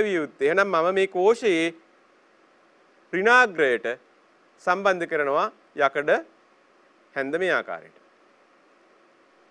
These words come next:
ඊගාවට එමනම් අපි ආලේපනය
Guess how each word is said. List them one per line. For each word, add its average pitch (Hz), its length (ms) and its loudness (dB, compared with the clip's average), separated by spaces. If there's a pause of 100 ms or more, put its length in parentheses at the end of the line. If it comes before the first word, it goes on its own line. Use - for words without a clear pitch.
(480)
ඊගාවට 190 520 2 (1400)
එමනම් 147 320 -2
අපි 143 180 -4
ආලේපනය 180 480 0